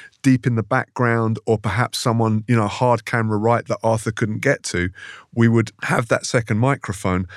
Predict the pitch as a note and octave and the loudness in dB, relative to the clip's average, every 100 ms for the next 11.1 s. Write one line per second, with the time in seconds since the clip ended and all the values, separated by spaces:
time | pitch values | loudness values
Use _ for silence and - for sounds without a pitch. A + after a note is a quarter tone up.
0 | - _ A2 A#2 A2 A2 - G2+ G2+ A2+ | -20 _ 0 4 2 2 0 0 2 2
1 | G#2+ A#2 - A2 - - - - G2 G2 | 2 0 0 -2 0 -4 -4 -2 0 0
2 | G#2 A#2 A2 G#2+ G2 F2+ G2 - _ - | 0 0 2 0 0 0 -2 -4 _ -20
3 | - - _ A2 G#2 G#2+ G#2 G#2 - A#2 | -20 -20 _ -2 0 0 0 0 0 2
4 | A2 - - G2 G2+ A2+ A2 B2 A#2+ A#2 | 0 -4 -2 -2 0 0 2 0 0 0
5 | B2 D#3 C#3+ C#3 B2 A#2 A2+ - - A#2 | 2 2 0 -2 -2 0 -2 -4 -2 -2
6 | A2+ A2 G#2+ G#2 G2+ F2 - B2 - _ | 0 0 0 0 0 0 -2 -2 -6 _
7 | - - _ G#2+ G#2 A2 G#2+ A2 G#2+ A2+ | -20 -20 _ 2 4 2 2 0 0 0
8 | - B2 A2+ - A#2 G#2+ G#2+ - - G#2+ | 0 0 0 -2 -2 0 -2 -2 -2 0
9 | G#2+ F#2 A2 G#2+ G2 G2 - - G2 - | 0 -2 0 0 0 -2 -4 -4 -4 -4
10 | _ - A#2 A2+ G#2 A2 G#2 G2 F#2+ F#2+ | _ 0 0 0 -4 0 0 2 0 2
11 | A2+ | 0